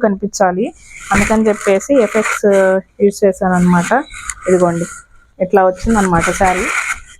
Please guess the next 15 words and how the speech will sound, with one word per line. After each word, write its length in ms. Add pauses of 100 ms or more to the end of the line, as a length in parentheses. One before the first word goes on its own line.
చాలా 260
బాగుంటది 580
ఇది 220
పట్టు 200
లంగాకి. 440 (440)
లంగా 280
కుట్టిన 360 (100)
తర్వాత 280
కూడా 240 (100)
చూపిస్తా 400
నేను. 380 (440)
చాలా 340
చాలా 160
బ్యూటిఫుల్గా 460
ఉంటుందండి. 500